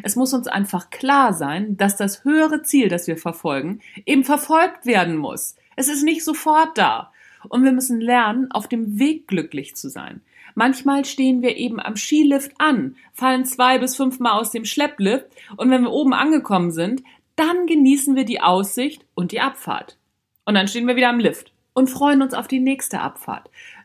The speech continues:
So ist es im Job. Manchmal dauert es einfach ein bisschen länger bis zur nächsten Abfahrt. Doch was tun? Einfach alle Wünsche und Erwartungen streichen? Keinen Anspruch mehr haben?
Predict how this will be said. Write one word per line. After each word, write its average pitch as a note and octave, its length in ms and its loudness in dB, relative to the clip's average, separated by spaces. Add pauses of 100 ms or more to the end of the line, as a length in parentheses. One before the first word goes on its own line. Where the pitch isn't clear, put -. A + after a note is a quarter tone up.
So C#4+ 300 2
ist - 240 -2
es G#3+ 140 -6
im G3 220 2
Job. A3 360 -4 (720)
Manchmal A#3+ 420 2
dauert C#4 300 4
es C4 80 -2
einfach C4 320 0
ein B3+ 160 0
bisschen C4 340 0
länger D#4 300 2
bis F3+ 220 -2
zur D#3+ 100 -4
nächsten - 400 -8
Abfahrt. - 500 -14 (840)
Doch G#3 220 2
was G3+ 160 0
tun? G#3 360 0 (220)
Einfach A3 380 -2
alle A3 240 0
Wünsche C4 400 2
und - 100 -4
Erwartungen G3 640 2
streichen? G#3 760 -4 (300)
Keinen A3 260 -2
Anspruch C4 540 -4
mehr C4+ 160 0
haben? C4 420 -2